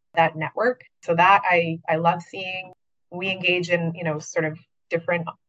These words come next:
things here at Vineland, like women in stem kinds of events, but not just women, you know, like, all of those different faces that, that make up the mosaic of Canadian ag is,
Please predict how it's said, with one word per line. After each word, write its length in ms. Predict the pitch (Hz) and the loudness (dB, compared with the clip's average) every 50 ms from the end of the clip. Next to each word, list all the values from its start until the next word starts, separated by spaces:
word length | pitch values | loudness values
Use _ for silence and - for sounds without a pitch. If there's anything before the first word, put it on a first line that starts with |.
| _ _ - | _ _ -8
things 260 | 196 190 180 170 170 | -6 -6 -6 -6 -8
here 240 | - 180 175 170 170 | -6 -4 0 2 4
at 160 | 165 160 170 | 4 2 2
Vineland, 400 | 165 156 160 160 165 165 160 156 | 2 2 2 2 0 0 -2 -2
like 160 | 151 151 - | -4 -4 -4
women 300 | 165 170 165 170 160 160 | -4 -2 0 0 0 -2
in 160 | 151 156 156 | -2 -4 -6
stem 420 | 160 - - 185 185 185 185 185 175 | -8 -4 0 0 0 0 0 -6 -8
kinds 340 | - 185 175 175 175 175 | -4 -2 -2 -2 -4 -4
of 80 | 170 165 | -6 -6
events, 420 | 170 165 165 170 165 165 165 - - | -4 -2 0 0 0 -2 -4 -6 -6
but 140 | - 156 - | -8 -6 -2
not 220 | 170 165 160 165 | -2 -2 -2 -2
just 240 | - 156 156 - - | -6 -10 -12 -8 -4
women, 320 | 208 220 214 202 185 170 170 | -4 -2 -2 -2 -2 -2 -2
you 120 | 170 165 | -2 0
know, 140 | 165 165 165 | 0 0 0
like, 180 | 156 156 160 - | 0 -2 -4 0
all 220 | - 180 185 - 302 | 2 4 4 4 2
of 80 | 190 | 0
those 200 | 185 180 180 175 | -4 -4 -6 -4
different 320 | - 170 165 - 160 - - | -6 -8 -6 -8 -10 -6 -4
faces 400 | 165 160 156 - - 156 156 - | -4 -4 -6 -6 -10 -10 -4 0
that, 180 | 160 151 - _ _ _ | 0 0 0 _ _ _
that 160 | - 175 170 175 | -2 -2 0 0
make 220 | 175 170 165 170 | -2 -2 0 2
up 180 | 165 165 165 - | 0 0 0 -2
the 80 | 165 | -4
mosaic 540 | 160 160 156 156 151 151 143 143 170 - - | -2 -2 -4 -4 -4 -4 -2 -2 -2 -2 -4
of 160 | 208 - _ | -6 -10 _
Canadian 420 | - - 202 202 202 202 202 202 196 | -12 -8 -6 -6 -6 -4 -4 -2 -2
ag 320 | 196 196 202 202 185 175 | 0 0 0 0 -2 -4
is, 220 | 170 165 170 - | -6 -6 -8 -14